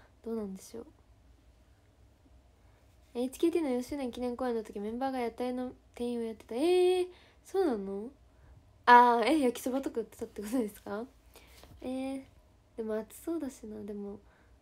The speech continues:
何時間、めっちゃさ、一日中はちょっときつそうだけど、ちょっとい-、一、二時間くらいやってみたいな。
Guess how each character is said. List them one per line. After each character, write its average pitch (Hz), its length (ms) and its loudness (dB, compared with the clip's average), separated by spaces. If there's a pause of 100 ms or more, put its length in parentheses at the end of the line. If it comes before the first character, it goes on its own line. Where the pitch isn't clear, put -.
(500)
何 233 340 4
時 403 140 6
間、 269 320 2
め 220 100 -2
っ 226 60 -10
ち - 80 -8
ゃ - 20 -6
さ、 320 240 2
一 220 220 -4
日 294 200 -6
中 320 140 -2
は 294 140 0
ち 294 180 -12
ょ - 20 -6
っ - 40 -20
と 226 100 -8
き - 120 -14
つ - 120 -20
そ 220 140 -4
う 208 40 -4
だ 208 100 -6
け 202 120 -12
ど、 196 300 -8 (640)
ち - 60 -20
ょ - 20 -20
っ - 60 -20
と 208 80 -6
い-、 196 100 -8 (220)
一、 214 220 -12
二 247 120 -6
時 247 100 -8
間 240 180 -8
く 226 120 -10
ら 202 60 -6
い 190 60 -10
や 190 60 -14
っ - 40 -20
て - 80 -16
み 196 100 -12
た - 100 -20
い - 80 -20
な。 202 80 -20